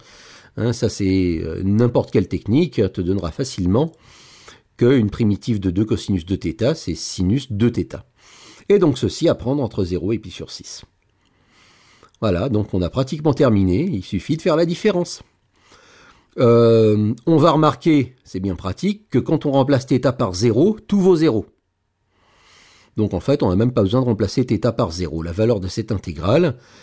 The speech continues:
c'est la valeur de la primitive que j'ai entre crochets évaluée en pi sur six. Donc allons-y, hein, on remplace θ par pi sur six, on obtient deux fois pi sur six qui me donne pi sur trois. Et sinus de deux θ, c'est sinus de deux fois pi sur six, donc le sinus de pi sur trois.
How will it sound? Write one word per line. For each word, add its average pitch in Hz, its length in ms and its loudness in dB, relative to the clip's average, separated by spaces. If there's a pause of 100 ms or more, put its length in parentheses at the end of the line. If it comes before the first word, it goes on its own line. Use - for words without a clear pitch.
(200)
c'est - 280 2
la 127 100 4
valeur 117 300 2
de 113 80 2
la 104 100 2
primitive 117 480 -4
que 127 100 -2
j'ai 107 140 0
entre 104 260 -2
crochets 123 420 -2
évaluée 113 540 2
en 117 220 -2
pi 117 160 -8
sur 107 180 -8
six. - 440 -12 (800)
Donc 98 240 0
allons-y, 82 580 -2
hein, 131 220 -4
on 117 80 -6
remplace 98 340 -4
θ 110 240 -2
par 98 220 -8
pi 98 80 -6
sur - 240 -10
six, - 280 -6
on 123 120 4
obtient 101 280 -2
deux 113 220 2
fois 131 220 2
pi 117 100 -4
sur - 220 -6
six - 500 -8
qui 98 120 -6
me 92 60 0
donne 90 200 0
pi 131 160 -8
sur - 160 -6
trois. - 340 -10 (1500)
Et 104 120 2
sinus 180 480 2
de 120 100 2
deux 107 260 2
θ, 127 400 -2
c'est - 140 -8
sinus 143 400 -2
de 117 80 0
deux 110 260 2
fois 160 260 2
pi 123 120 -12
sur - 220 -10
six, - 340 -10
donc 98 280 -4
le 92 80 -4
sinus 180 360 0
de 127 100 2
pi 123 140 -6
sur - 220 -6
trois. 107 400 -8